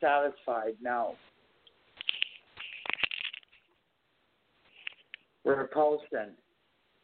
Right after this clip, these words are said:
Rage. Pe-,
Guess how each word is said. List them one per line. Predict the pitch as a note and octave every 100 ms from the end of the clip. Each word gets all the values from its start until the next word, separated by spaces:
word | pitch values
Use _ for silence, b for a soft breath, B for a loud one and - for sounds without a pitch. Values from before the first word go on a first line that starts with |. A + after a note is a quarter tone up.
| _ _ - _ _ _ _ _ _ _ _ _ _ _ _ _ _ _ _ _ _ _ _ _ _ _ - -
Rage. | C#3 C#3+ C#3 A2 - - - - _ _ _ _ _ _ _ _ _ _ _ _ _ _ _ -
Pe-, | C3+